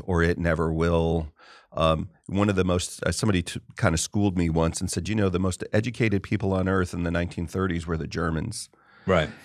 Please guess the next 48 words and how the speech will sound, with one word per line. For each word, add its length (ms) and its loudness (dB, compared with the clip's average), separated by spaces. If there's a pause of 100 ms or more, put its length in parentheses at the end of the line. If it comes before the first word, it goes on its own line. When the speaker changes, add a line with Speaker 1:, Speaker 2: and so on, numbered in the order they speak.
(180)
Speaker 1:
And 520 0
we 320 0
ended 200 2
up 100 0
with 100 0
a 60 -2
Holocaust. 800 -2 (120)
And 120 0
so 340 0
it 140 0
is, 420 0 (320)
it's 160 4
Speaker 2:
Yeah. 120 4
Speaker 1:
inconceivable 960 0
to 160 -4
a 20 2
number 240 2
of 100 2
us 160 0
that 140 0
one 200 0
country 320 -2
w-, 280 -2
in, 400 2 (320)
in 80 4
the 80 4
twenty-first 500 0
century 280 0
would 200 0
w-, 200 -4
cross 380 0
a 60 -4
border 300 0
and 80 -2
invade 380 -2
their 140 -2
neighbor. 440 -2
Like, 240 -4
so 280 2 (760)
things 280 2
happen. 480 0 (200)
I, 100 4 (260)
it, 180 2
this 340 -4
sort 180 0
of 60 0
feeds 340 -2
in 180 2